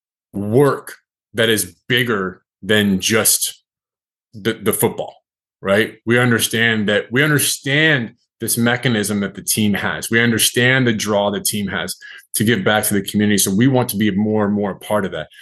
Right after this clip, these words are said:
And we've seen that through Forty-niners E D U in, in the past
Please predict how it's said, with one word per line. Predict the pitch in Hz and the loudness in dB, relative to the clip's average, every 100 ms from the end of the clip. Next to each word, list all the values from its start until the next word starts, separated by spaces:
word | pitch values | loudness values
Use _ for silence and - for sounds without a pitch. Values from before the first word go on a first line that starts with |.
| - - | -20 -4
And | 101 | 0
we've | 135 165 | 2 2
seen | - 185 196 | 2 4 4
that | 104 - _ _ _ _ _ - - - _ _ - | 0 -4 _ _ _ _ _ -20 -20 -20 _ _ -2
through | 120 | 0
Forty-niners | - 127 120 113 107 | 2 2 2 2 0
E | 120 | 0
D | 110 | 2
U | 113 131 101 | 2 2 0
in, | 92 92 | -2 -6
in | 104 | -8
the | 101 | -6
past | 110 107 101 - - | -2 -2 -2 -4 -8